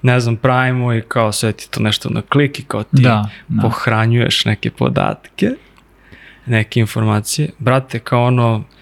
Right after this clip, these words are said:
Speaker 1: x gigabajta videa, x gigabajta videa.
Speaker 2: Da.
Speaker 1: I kao
Speaker 2: Mislim, na kraju krajeva, sve to š-,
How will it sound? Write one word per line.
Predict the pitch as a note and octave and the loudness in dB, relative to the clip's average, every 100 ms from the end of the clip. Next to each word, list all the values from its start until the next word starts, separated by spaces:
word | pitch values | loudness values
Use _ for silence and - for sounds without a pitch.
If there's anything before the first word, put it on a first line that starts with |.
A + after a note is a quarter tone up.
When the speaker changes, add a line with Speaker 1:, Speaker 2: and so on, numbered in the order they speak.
| - - - | -20 -10 0
Speaker 1:
x | C3 C3 A#2 | 0 0 -2
gigabajta | C3+ B2+ A#2 A2+ - | 0 2 2 0 0
videa, | A2+ A#2 A2+ A#2 | 0 2 2 2
x | A2+ | 2
gigabajta | A2 A2 G#2+ G#2+ - | 2 2 2 0 -2
videa. | A2 A#2 - | -2 0 2
Speaker 2:
Da. | A#2 G#2+ G2+ | 2 2 -2
Speaker 1:
I | A2+ | -6
kao | - A2+ A2 | -2 0 2
Speaker 2:
Mislim, | C3+ C#3 | 4 4
na | |
kraju | C#3 D3 | 4 2
krajeva, | D3 C#3 C#3 C#3 | 2 2 2 0
sve | D3+ | -2
to | C#3+ D3+ C3+ | 0 2 2
š-, | - | 0